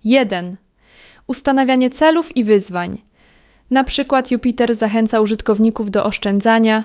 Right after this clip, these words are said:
zamieniając to w grę z nagrodami i paskami postępu.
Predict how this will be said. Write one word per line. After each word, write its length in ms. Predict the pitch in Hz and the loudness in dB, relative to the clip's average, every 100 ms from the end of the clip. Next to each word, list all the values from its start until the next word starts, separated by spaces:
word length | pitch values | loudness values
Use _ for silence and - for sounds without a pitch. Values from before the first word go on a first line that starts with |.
| - | -8
zamieniając 680 | 214 214 214 214 214 220 214 | -2 2 4 4 4 2 0
to 140 | 214 196 | -4 -2
w 60 | |
grę 220 | 196 226 | 2 2
z 60 | 220 | 2
nagrodami 680 | 214 202 208 233 254 247 226 | 0 0 2 2 2 0 -2
i 40 | |
paskami 480 | 226 214 226 214 208 | -4 -4 -2 -2 -2
postępu. 680 | 202 - 180 175 - 190 | -6 -6 -8 -6 -8 -10